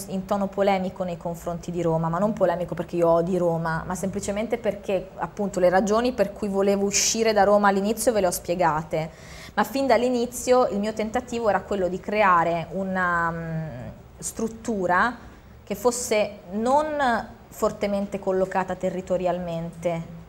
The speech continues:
ma che, ehm, fosse aperta invece assolutamente a tutta l'Italia e magari volendo anche a fuori dall'Italia. Quindi anche il,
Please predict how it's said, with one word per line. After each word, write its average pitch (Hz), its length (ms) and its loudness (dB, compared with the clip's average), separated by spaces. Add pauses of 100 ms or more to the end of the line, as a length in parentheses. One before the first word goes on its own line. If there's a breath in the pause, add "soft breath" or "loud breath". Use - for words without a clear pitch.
(100)
ma 185 160 -2
che, 208 360 0 (480 loud breath)
ehm, 180 880 2 (100)
fosse 233 380 -2
aperta 240 420 0
invece 214 420 0
assolutamente 208 640 -2
a 196 40 0
tutta - 360 -2
l'Italia 240 720 6
e 196 100 -4
magari 214 400 4
volendo 202 400 6
anche 185 540 2
a - 100 -4
fuori 180 400 4
dall'Italia. 165 800 0 (320)
Quindi 208 300 2
anche 226 240 4
il, 226 80 -4